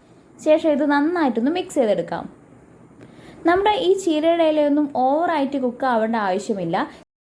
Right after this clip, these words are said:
ഇനി ഇതിലേക്ക് ഒരു കാൽ ടീസ്പൂൺ ഉപ്പ് കൂടെ നമുക്ക് ചേർത്ത് കൊടുക്കാം.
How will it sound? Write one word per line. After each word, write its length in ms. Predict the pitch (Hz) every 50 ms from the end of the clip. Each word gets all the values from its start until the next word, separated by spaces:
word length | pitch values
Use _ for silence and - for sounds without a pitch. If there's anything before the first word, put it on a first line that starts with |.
| _ - - 302 370
ഇനി 140 | 427 466 427 302
ഇതിലേക്ക് 380 | 226 226 214 196 190 - 285 339 - 311
ഒരു 120 | 359 392 381 -
കാൽ 220 | 370 359 381 415 427 392 392
ടീസ്പൂൺ 440 | 311 254 240 240 247 - 277 302 302 285 -
ഉപ്പ് 180 | 285 285 - 359 311
കൂടെ 160 | 269 240 226 214 208
നമുക്ക് 240 | 190 190 202 285 330 -
ചേർത്ത് 280 | 427 370 294 247 247 233
കൊടുക്കാം. 320 | 196 180 - 165 156 -